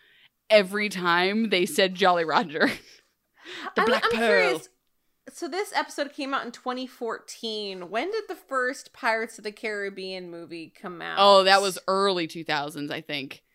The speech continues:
Speaker 2: Yeah, yeah, it
Speaker 1: Two thousand five or
Speaker 2: was
Speaker 1: six?
Speaker 2: Yeah, yeah, I think it was, like, yeah, two thousand four, I think, 'cause Dead Man's Chest came out in two thousand six.
Speaker 1: Yeah.
Speaker 2: Uh, yeah, so this definitely, this episode, like, Blackbeard in particular, seemed to have some,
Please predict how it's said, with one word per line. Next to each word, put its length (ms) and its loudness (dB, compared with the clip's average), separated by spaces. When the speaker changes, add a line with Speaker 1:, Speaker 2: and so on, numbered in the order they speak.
Speaker 2:
Yeah, 680 8
yeah, 0 -
it 20 0
Speaker 1:
Two 80 -2
thousand 300 6
five 80 6
or 20 6
Speaker 2:
was 160 2
Speaker 1:
six? 420 -8
Speaker 2:
Yeah, 580 4
yeah, 160 0
I 60 -2
think 160 -6
it 60 -2
was, 100 -4
like, 180 -4
yeah, 300 -4
two 160 -4
thousand 260 -4
four, 540 -4
I 60 -8
think, 200 -14
'cause 140 -16
Dead 160 -4
Man's 260 -10
Chest 260 -4
came 200 -8
out 100 -8
in 60 -16
two 120 -14
thousand 360 -10
six. 500 -10
Speaker 1:
Yeah. 300 4
Speaker 2:
Uh, 380 4
yeah, 220 0
so 160 -8
this 200 -4
definitely, 840 -2
this 260 -4
episode, 680 -2
like, 420 -4
Blackbeard 560 -2
in 80 -6
particular, 800 -6
seemed 300 -10
to 80 -6
have 340 0
some, 880 -6